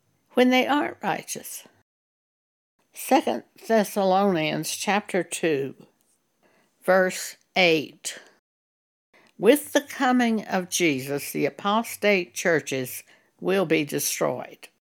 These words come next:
Verse eight, "And then shall that wicked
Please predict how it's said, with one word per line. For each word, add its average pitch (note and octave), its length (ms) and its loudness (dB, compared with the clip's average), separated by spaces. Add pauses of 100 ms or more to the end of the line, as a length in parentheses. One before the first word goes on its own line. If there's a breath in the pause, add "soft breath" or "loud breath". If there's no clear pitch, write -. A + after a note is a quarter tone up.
(840)
Verse G3 320 0 (140)
eight, D#3 380 0 (240)
"And E3+ 300 2
then B3 420 6
shall G3 460 -2
that F3+ 320 0
wicked E3 600 -2